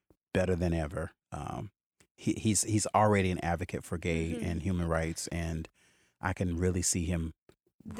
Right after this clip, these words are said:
Speaker 1: really,
Speaker 2: is
Speaker 1: really
Speaker 2: gonna s-,
Speaker 1: championing. This is gonna
Speaker 2: the,
Speaker 1: spark
Speaker 2: this
Speaker 1: something.
Speaker 2: is gonna light the fire
Speaker 1: Yeah.
Speaker 2: beneath him. That's, so this, there's kinda, like,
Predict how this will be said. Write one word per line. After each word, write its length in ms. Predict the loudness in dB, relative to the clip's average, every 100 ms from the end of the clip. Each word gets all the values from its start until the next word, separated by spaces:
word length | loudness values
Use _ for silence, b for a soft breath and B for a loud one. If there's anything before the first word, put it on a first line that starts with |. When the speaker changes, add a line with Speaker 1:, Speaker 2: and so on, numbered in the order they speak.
| 4
Speaker 1:
really, 120 | 6
Speaker 2:
is 40 | 6
Speaker 1:
really 140 | 4
Speaker 2:
gonna 60 | 2
s-, 40 |
Speaker 1:
championing. 420 | 0 0 0 -2
This 140 | -2 -2
is 60 |
gonna 160 | 2 4
Speaker 2:
the, 80 | 2
Speaker 1:
spark 280 | 4 4 4
Speaker 2:
this 100 | 2
Speaker 1:
something. 200 | 2 0
Speaker 2:
is 60 |
gonna 80 | 0
light 200 | -2 -4
the 60 | -8
fire 520 | -6 -4 -4 -4 -4
Speaker 1:
Yeah. 220 | -4 -4 -4
Speaker 2:
beneath 300 | -6 -6 -8
him. 240 | -10 -10 -4
That's, 300 | 0 0 -2 -12
so 320 | -4 0 0 -2
this, 160 | -8 -10
there's 260 | -6 -6 -4
kinda, 260 | -4 -2
like, 360 | -2 -2 -6